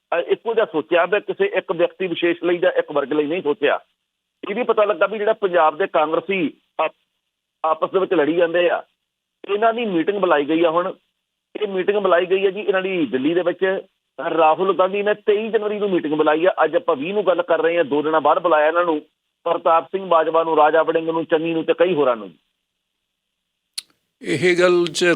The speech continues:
Speaker 2: ਕੋਈ ਹੈ ਤੰਤ ਵੀ ਤਿੰਨ ਚਾਰ ਦਿਨ ਤਾਂ ਇਹ ਚੁੱਪ ਰਹੇ ਨੇ, ਅਹ, ਹੋਰ ਬਾਅਦ 'ਚ ਫਿਰ ਬੀਜੇਪੀ ਨੇ ਕੱਟਾ ਨਹੀਂ ਝੱਲਿਆ, ਉਹਨਾਂ ਨੇ ਜਵਾਬ ਦੇ ਦਿੱਤਾ ਤੇ ਫਿਰ ਇਹਨਾਂ ਨੇ ਸਟੇਟਮੈਂਟ ਇਸ਼ੂ ਕਰ ਦਿੱਤੀ, ਕਹਿੰਦੇ "ਤੇਰਾ ਬੈਗੇਜ ਬਹੁਤ ਭਾਰਾ,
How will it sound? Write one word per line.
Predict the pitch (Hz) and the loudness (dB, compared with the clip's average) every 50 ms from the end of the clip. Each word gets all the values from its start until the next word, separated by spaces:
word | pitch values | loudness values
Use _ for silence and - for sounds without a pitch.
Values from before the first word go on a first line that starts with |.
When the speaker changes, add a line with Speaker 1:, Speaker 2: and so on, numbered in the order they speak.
| 135 | 2
Speaker 2:
ਕੋਈ | - 165 156 123 | 0 0 2 2
ਹੈ | 120 151 180 | 4 4 2
ਤੰਤ | 185 - - 190 196 190 185 - | 2 2 2 2 2 2 -2 -2
ਵੀ | 190 190 185 175 175 165 160 | -2 0 0 2 0 0 -2
ਤਿੰਨ | 143 - 165 156 156 143 | -2 -2 -2 -2 0 0
ਚਾਰ | - 175 165 | 2 2 2
ਦਿਨ | 151 147 165 165 | 2 2 0 2
ਤਾਂ | 147 156 | 2 2
ਇਹ | 143 123 | 2 2
ਚੁੱਪ | - - 151 147 151 - | 2 0 -2 0 2 2
ਰਹੇ | 151 147 123 139 139 | 4 4 4 4 2
ਨੇ, | 139 131 | 2 0
ਅਹ, | 127 - - _ _ _ _ _ _ _ _ _ _ _ - 120 120 123 123 123 123 | -2 -6 -12 _ _ _ _ _ _ _ _ _ _ _ -6 -2 0 0 2 2 2
ਹੋਰ | 120 117 123 139 139 | 0 0 0 -2 0
ਬਾਅਦ | 127 135 143 147 156 147 - | 2 4 4 4 4 4 0
'ਚ | - - 147 | 0 0 0
ਫਿਰ | 135 - 139 135 123 117 | 2 2 2 2 2 2
ਬੀਜੇਪੀ | 104 107 123 120 127 139 127 127 135 | 0 -2 -2 0 0 0 0 0 0
ਨੇ | 127 131 127 | 0 0 0
ਕੱਟਾ | - - 107 - 143 | 0 -2 0 2 2
ਨਹੀਂ | 143 156 156 | 2 2 2
ਝੱਲਿਆ, | 131 151 135 127 120 117 113 110 - - _ _ _ _ _ _ _ _ _ _ | 2 2 4 4 4 4 2 0 -2 -10 _ _ _ _ _ _ _ _ _ _
ਉਹਨਾਂ | - 135 131 143 | -4 -2 0 2
ਨੇ | 143 139 | 2 2
ਜਵਾਬ | 127 113 117 120 120 127 123 | 2 2 2 4 4 4 4
ਦੇ | 123 139 135 135 | 4 4 2 2
ਦਿੱਤਾ | - - 143 131 | 2 2 0 2
ਤੇ | 123 - 123 | 2 0 -4
ਫਿਰ | - - 143 135 127 120 | -2 0 2 2 2 2
ਇਹਨਾਂ | 117 117 117 117 113 110 | 2 0 0 0 -2 -2
ਨੇ | 110 107 104 107 107 | -2 -4 -4 -4 -6
ਸਟੇਟਮੈਂਟ | - - - 123 110 117 123 131 120 123 | -4 -2 -2 -2 -2 -2 -2 -4 -2 -2
ਇਸ਼ੂ | 123 117 - 131 117 | -4 -2 -2 -2 0
ਕਰ | - 120 110 | 0 0 0
ਦਿੱਤੀ, | 107 107 104 - 123 110 | -2 -4 -4 -4 -4 -2
ਕਹਿੰਦੇ | - 123 120 120 117 | -2 -2 -2 -2 -2
"ਤੇਰਾ | 113 117 107 107 | -2 -2 -2 0
ਬੈਗੇਜ | 104 110 110 104 123 131 | 0 0 0 0 0 -2
ਬਹੁਤ | 113 123 139 147 - - | 0 0 0 0 0 2
ਭਾਰਾ, | 147 135 120 120 110 98 | 2 2 4 4 2 0